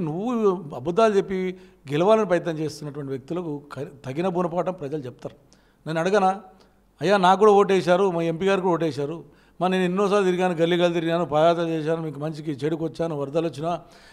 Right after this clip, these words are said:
లాక్‌డౌన్ వచ్చినా తిరిగాను. మరి ఈరోజు అతను, మరి ఆయన కూడా గెలిచాడు, ఆయన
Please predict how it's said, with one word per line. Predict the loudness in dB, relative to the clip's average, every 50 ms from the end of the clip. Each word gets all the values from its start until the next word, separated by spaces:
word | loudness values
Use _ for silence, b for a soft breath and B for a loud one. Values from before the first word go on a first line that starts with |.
| B B -6
లాక్‌డౌన్ | -6 -4 2 2 2 2 2 0
వచ్చినా | -2 -2 -4 -4 -4
తిరిగాను. | -6 -4 -4 -4 -4 -6 -8
మరి | -8 -8 -6 -4 -4
ఈరోజు | -2 -2 -2 0 0 0 -2 -2 -6 B B B B B -8
అతను, | -4 -2 -2 -2 0 0
మరి | 2 4 4
ఆయన | 4 4 2
కూడా | 2 2 2
గెలిచాడు, | 0 0 -2 -2 2 2 0
ఆయన | 0 0